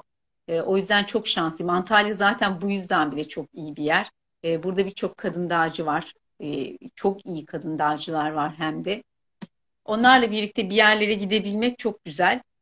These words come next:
E, ama, e, riskler, riskler gerçekten, hmm, kişiden kişiye değişiyor. Herkesin alacağı risk değişiyor.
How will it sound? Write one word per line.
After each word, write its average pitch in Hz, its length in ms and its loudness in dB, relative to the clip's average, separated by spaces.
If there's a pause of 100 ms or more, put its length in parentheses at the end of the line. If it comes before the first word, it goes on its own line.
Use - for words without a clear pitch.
(120)
E, 185 380 0 (920)
ama, 240 400 6 (100)
e, 202 60 0 (320)
riskler, 254 920 2
riskler 220 600 4
gerçekten, 233 880 2 (240)
hmm, 180 500 -4 (300)
kişiden 226 460 4
kişiye 208 380 -2
değişiyor. 185 520 0
Herkesin 208 540 -2
alacağı 185 600 0
risk - 340 -4
değişiyor. 151 640 -2